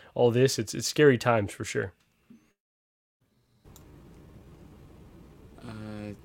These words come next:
Speaker 2: yeah, uh, honestly, this is, as someone who doesn't directly follow the D C movies, funny enough, this, her movies are probably the only D C ones, and then Aquaman.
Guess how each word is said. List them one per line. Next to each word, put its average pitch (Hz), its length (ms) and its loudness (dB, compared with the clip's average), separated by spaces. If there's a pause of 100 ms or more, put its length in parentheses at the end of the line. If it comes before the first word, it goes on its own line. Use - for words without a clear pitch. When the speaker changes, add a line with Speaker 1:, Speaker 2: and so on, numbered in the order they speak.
(260)
Speaker 2:
yeah, 104 920 4
uh, - 40 -
honestly, 120 540 0
this 107 340 -4
is, 117 380 -6 (500)
as 107 340 0 (380)
someone 120 320 -4
who 139 100 0
doesn't 113 360 -2 (1000)
directly 101 500 0
follow 98 640 0
the 95 180 -2
D 92 320 -6
C 95 560 -6
movies, 92 420 -4 (840)
funny 120 320 0
enough, 110 280 2
this, 113 320 -2 (220)
her 113 200 2
movies 123 380 0
are 104 100 0 (380)
probably 110 400 -2
the 120 320 -2
only 101 500 -6 (140)
D 95 160 -4
C 107 220 -6
ones, 92 280 -6
and 95 140 -8
then 92 100 -6
Aquaman. 92 640 -8